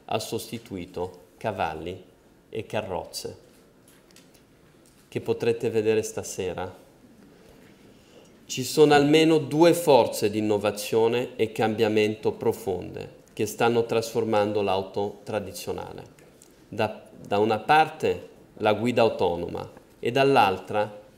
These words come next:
nuove forme di propulsione emergenti che portano verso un mondo senza emissioni. Queste sono alcune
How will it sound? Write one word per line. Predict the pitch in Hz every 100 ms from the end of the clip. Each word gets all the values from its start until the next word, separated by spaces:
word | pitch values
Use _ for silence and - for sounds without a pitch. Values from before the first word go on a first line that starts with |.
| -
nuove | 120 131 131 139
forme | 135 127 107 98 92
di | 101
propulsione | 117 113 127 - - 117 101
emergenti | 101 113 113 98 82 - 104
che | -
portano | 135 143 139 139 127
verso | 110 104 98 -
un | 120
mondo | 104 90 87 92 - - -
senza | - - 120 107 - - 107 - - - - -
emissioni. | - 113 110 - - 87 87 87 - - - _ _ - - - _ _ _ _ _ _ _ _ _ _ _ - _ - - - _ - - - - - - _ _ _ _
Queste | - 160 170 180
sono | 170 160 147 143 -
alcune | 135 139 - 185 123 95 -